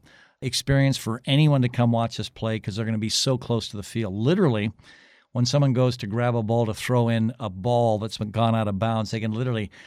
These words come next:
high five a whole collection of people in the stands and then throw it in, 'cause the sideline is, I think, within eleven or twelve feet of the,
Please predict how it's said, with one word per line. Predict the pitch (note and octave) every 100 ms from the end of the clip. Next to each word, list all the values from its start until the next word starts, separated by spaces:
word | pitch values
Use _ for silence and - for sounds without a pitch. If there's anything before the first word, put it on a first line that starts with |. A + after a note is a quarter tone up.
| -
high | - C3 C3
five | B2 C3+ B2+ B2+ B2
a | A2+ G#2+ - -
whole | F#2 C3+
collection | B2+ B2 B2+ B2 A#2+
of |
people | B2 B2+ B2
in | A#2
the |
stands | G#2 - A#2 A#2
and | G#2+
then | A2 G#2+
throw | - B2
it | A#2
in, | A2 G#2+ - - - - _
'cause | - B2+ A#2
the | B2 A2
sideline | - D3 D#3+ F3+ C#3 A#2 A2 A2 B2
is, | A2+
I | A#2
think, | B2 B2+
within | A#2 A#2
eleven | A2 G#2+ C#3+ D#3+ C#3+ C#3
or | B2
twelve | - B2 B2+ G#2+
feet | - - E3+ A2+ C#3+ - _ _ _ _ _ _
of | A#2 A2+ G2
the, | A2+ G#2+ A2